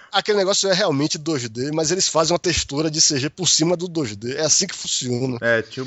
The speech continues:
Speaker 1: E
Speaker 2: puxado minha orelha quanto a isso
Speaker 1: É,
Speaker 2: no Twitter,
Speaker 1: pois é,
Speaker 2: várias
Speaker 1: e
Speaker 2: vezes, inclusive.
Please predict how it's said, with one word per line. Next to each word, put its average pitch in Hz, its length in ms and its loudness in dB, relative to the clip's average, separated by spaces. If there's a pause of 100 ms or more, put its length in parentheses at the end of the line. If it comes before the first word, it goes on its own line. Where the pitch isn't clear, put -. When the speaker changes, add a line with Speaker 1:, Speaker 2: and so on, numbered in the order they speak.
(140)
Speaker 1:
E 156 40 0
Speaker 2:
puxado 135 280 -2
minha 143 120 -2
orelha 110 280 2
quanto 113 240 -4
a 107 60 4
isso 98 340 -2
Speaker 1:
É, 143 120 -2
Speaker 2:
no 110 100 -8
Twitter, 107 300 -2
Speaker 1:
pois 156 160 2
é, 151 80 6
Speaker 2:
várias 170 220 4
Speaker 1:
e - 20 -8
Speaker 2:
vezes, 87 260 -6
inclusive. 87 240 -4